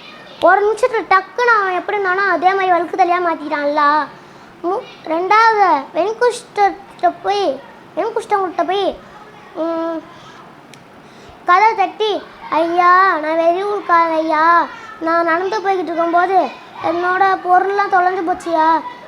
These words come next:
ஏதாச்சும் உத-, அல்லாஹ் உங்களுக்கு அழ-, இந்த அழகான தோல் கொடுத்துருக்கான், உங்களை, எனக்கு ஏதாச்சும் உதவி செய்யுங்கன்னு" சொல்லும்போது, "இல்ல, இல்ல, அல்லாஹ்லாம் எனக்கு கொடுக்கல, நானா உழைச்சு சம்பாதிச்சுக்கிட்டேன்"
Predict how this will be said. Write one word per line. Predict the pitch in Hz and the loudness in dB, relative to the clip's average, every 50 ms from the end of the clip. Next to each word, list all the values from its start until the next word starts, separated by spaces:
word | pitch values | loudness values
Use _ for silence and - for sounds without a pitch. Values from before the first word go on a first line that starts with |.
| - - | -10 -6
ஏதாச்சும் | 302 311 311 403 392 370 | -6 -4 -4 -4 -4 -4
உத-, | 339 320 508 - - - - - - - - - - - - | -4 -6 -8 -10 -14 -18 -20 -20 -20 -18 -18 -18 -20 -12 -6
அல்லாஹ் | - 294 320 359 392 415 415 | -4 -2 0 0 2 4 4
உங்களுக்கு | 415 415 381 381 370 370 - | 4 2 2 -2 -2 0 2
அழ-, | 330 320 320 330 339 359 311 - - - | 2 4 4 2 2 -2 -6 -12 -16 -10
இந்த | 349 339 330 330 | -6 -2 2 4
அழகான | 330 330 339 339 349 370 381 381 | 6 6 6 4 2 0 -4 0
தோல் | 381 381 359 370 381 | 2 4 4 4 2
கொடுத்துருக்கான், | 349 370 330 277 311 311 320 320 320 320 311 285 262 269 | 0 -4 -6 -6 -4 -2 0 0 0 0 -2 -4 -6 -6
உங்களை, | 285 302 320 339 349 415 | -6 -2 -2 -2 -2 -2
எனக்கு | - 311 320 330 320 339 | -4 -4 -4 -2 -2 -2
ஏதாச்சும் | 320 330 320 - 392 | -2 -2 -2 -4 -4
உதவி | 370 330 381 381 | -4 -2 -4 -4
செய்யுங்கன்னு" | 392 392 349 339 339 349 | -4 -4 -4 -2 -2 -2
சொல்லும்போது, | 339 339 320 302 311 330 320 - - - - - - | -4 -4 -2 -2 -4 -4 -6 -8 -14 -20 -20 -14 -8
"இல்ல, | 269 330 392 440 480 480 466 | -4 -2 0 2 4 4 4
இல்ல, | 453 440 392 370 370 349 - - - - | 2 2 2 2 2 2 0 -6 -14 -6
அல்லாஹ்லாம் | - 277 294 330 370 403 415 427 440 453 466 | -2 0 0 2 4 2 2 2 2 0 0
எனக்கு | 466 453 392 - 381 | 0 -2 -2 -2 -4
கொடுக்கல, | 370 392 320 392 381 349 320 339 359 - - - - - | -4 -2 -2 -2 0 2 2 2 2 -2 -8 -20 -18 -12
நானா | - 285 294 320 330 339 359 381 415 453 427 392 | -6 -4 0 2 2 2 2 4 4 4 4 4
உழைச்சு | 381 381 381 - 440 | 4 2 0 -2 -4
சம்பாதிச்சுக்கிட்டேன்" | 339 370 349 339 339 349 349 349 339 269 - - 330 320 311 - 320 330 339 | -4 -4 -2 2 2 4 2 2 0 -4 -10 -10 -8 -8 -6 -4 -2 -2 -2